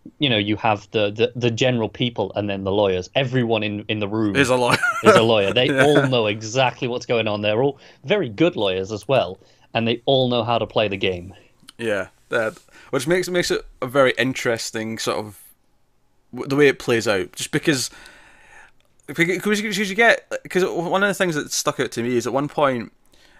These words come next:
Speaker 2: like, Kim stands up and shouts objection for something, you know, probably a couple of different things.
Speaker 1: Mm.
Speaker 2: And all I can think, well, the other lawyer knows what is valid and not, so they're playing the game by slipping it in before she says objection. They all know what they're doing.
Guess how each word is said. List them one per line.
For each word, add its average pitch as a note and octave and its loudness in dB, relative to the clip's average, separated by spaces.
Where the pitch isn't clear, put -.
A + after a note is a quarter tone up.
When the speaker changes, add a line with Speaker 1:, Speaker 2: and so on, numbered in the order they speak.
Speaker 2:
like, A#2+ 0
Kim C3+ 2
stands A#2 0
up A2+ -4
and A2 -8
shouts A2 -4
objection G2+ -4
for - -12
something, F#2 -6
you A2 -6
know, G#2 -6
probably C#3+ 4
a - -6
couple - -6
of F#2 -4
different F2+ -10
things. F#2+ -8
Speaker 1:
Mm. A#2+ -18
Speaker 2:
And C3+ 6
all D#3 8
I E3+ 8
can D#3 -4
think, C#3+ 2
well, C3 0
the G#3+ 6
other A4 8
lawyer G3 8
knows C#3+ 2
what B2+ -2
is B2+ -2
valid B2+ 4
and A2+ -2
not, C3+ 6
so D3+ 0
they're D3 2
playing F#3 2
the C3+ 2
game C3+ 2
by B2 6
slipping C#3 2
it B2 -2
in B2+ 2
before A#2+ -2
she - -4
says A2+ -2
objection. B2 0
They C#3+ 4
all G#3 8
know A3 6
what F#3 6
they're C3+ 4
doing. A#2 2